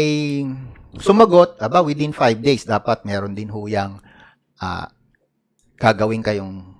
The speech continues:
dokumento. Ito pong closing conference, ginagamit ho yan, mga bas-, mga bossing ko. Yung closing conference, bakit inilagay ko sa mukha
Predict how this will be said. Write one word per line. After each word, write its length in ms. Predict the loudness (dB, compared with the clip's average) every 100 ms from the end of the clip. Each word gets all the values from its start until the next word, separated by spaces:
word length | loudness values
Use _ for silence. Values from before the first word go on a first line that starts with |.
| -14
dokumento. 640 | -12 -10 -12 -14 -16 -18 -18 -20 _ _ _ _ _ _ -20 -6
Ito 240 | -4 -2 2
pong 160 | 2
closing 400 | 4 4 4 0
conference, 640 | 2 0 4 4 4 0 -4
ginagamit 580 | 0 4 6 4 2 -6
ho 160 | -4 0
yan, 320 | 0 -2 -8
mga 240 | -10 -4 4
bas-, 300 | 6 6 2
mga 200 | 0 0
bossing 400 | 0 -2 -4 -8
ko. 240 | -10 -14 -18 _ _ _ _
Yung 240 | -4 -4 -4
closing 540 | 0 0 0 -4 -4
conference, 760 | 2 2 2 2 2 0 -14 -20
bakit 400 | -6 -4 -4 -4
inilagay 340 | -4 0 0 0
ko 80 |
sa 160 | -4 -6
mukha 240 | 0 2